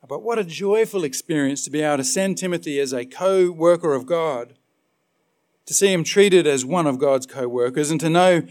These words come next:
that as he comes back, it is good news about this church. Uh, it's taken half of the book to get to this point. In some ways, this first half is like one big introduction as he shares the good news about how much he's encouraged by them.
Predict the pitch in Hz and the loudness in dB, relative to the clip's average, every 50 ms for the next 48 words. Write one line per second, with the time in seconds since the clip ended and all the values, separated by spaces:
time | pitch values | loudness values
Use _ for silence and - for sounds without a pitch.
0 | - - - - 165 156 175 170 147 156 135 131 196 214 202 185 - 214 208 190 | -14 -14 -6 -4 0 0 0 0 -2 -6 -12 -10 -10 -10 -10 -6 -4 -2 -2 -2
1 | 175 - 202 196 196 202 185 160 160 147 139 190 202 208 208 165 180 180 190 208 | -4 -4 -6 -4 -2 -2 -2 -2 -4 -10 -8 -6 -4 -4 -6 -6 -6 -6 -6 -6
2 | 214 202 175 170 143 151 156 156 - 151 147 - - - 185 185 170 151 127 - | -6 -6 -6 -4 -4 -6 -6 -8 -10 -12 -14 -12 -12 -8 -6 -6 -6 -6 -8 -12
3 | - - - - - - _ _ _ _ _ _ _ _ _ _ _ _ _ _ | -16 -16 -16 -18 -20 -20 _ _ _ _ _ _ _ _ _ _ _ _ _ _
4 | _ _ _ _ _ _ _ _ _ _ _ _ _ _ _ _ _ _ _ _ | _ _ _ _ _ _ _ _ _ _ _ _ _ _ _ _ _ _ _ _
5 | _ - - 262 240 220 - - - 214 226 - 208 165 156 - - - 202 196 | _ -20 -20 -16 -12 -12 -10 -6 -6 -8 -6 -6 -8 -10 -10 -12 -12 -10 -10 -8
6 | 185 190 185 160 151 131 135 113 - - 123 117 156 160 160 - 123 120 - - | -8 -10 -10 -10 -8 -6 -6 -8 -8 -10 -12 -10 -10 -10 -10 -12 -14 -14 -14 -14
7 | - 127 110 107 165 196 _ _ _ _ _ - - - 143 - 214 214 220 208 | -14 -16 -16 -16 -18 -20 _ _ _ _ _ -14 -12 -8 -6 -4 -4 -2 0 0
8 | 175 165 156 131 143 165 - - - 208 208 185 - - 185 180 170 - 165 139 | 0 0 0 -2 -4 -6 -6 -4 -2 0 0 0 0 -2 -2 -2 -2 -2 -4 -4
9 | 143 180 170 156 - 160 180 185 185 202 131 127 185 185 165 165 180 170 170 170 | -2 -2 -4 -4 -6 -6 -6 -6 -6 -6 -4 -4 -4 -4 -2 -4 -8 -8 -6 -4
10 | 147 156 160 160 - - 165 151 143 135 131 143 127 127 - 180 180 175 170 151 | -4 -4 -4 -4 -8 -12 -12 -10 -10 -10 -10 -10 -10 -10 -8 -6 -4 -4 -4 -4
11 | 120 131 131 131 - - - _ _ - 196 196 190 156 165 165 170 175 151 160 | -4 -6 -6 -6 -8 -20 -20 _ _ -6 -4 -4 -4 -4 -4 -6 -6 -4 -4 0
12 | 151 147 143 143 - - 180 180 180 170 170 165 - 175 151 131 151 147 135 - | 0 0 0 0 -6 -6 -6 -4 -2 -2 -2 -2 -2 -6 -4 -4 -4 -6 -6 -6
13 | 151 165 160 165 160 165 - 151 135 135 123 117 131 - - | -8 -6 -4 -4 -6 -4 -4 -4 -4 -4 -4 -6 -10 -16 -18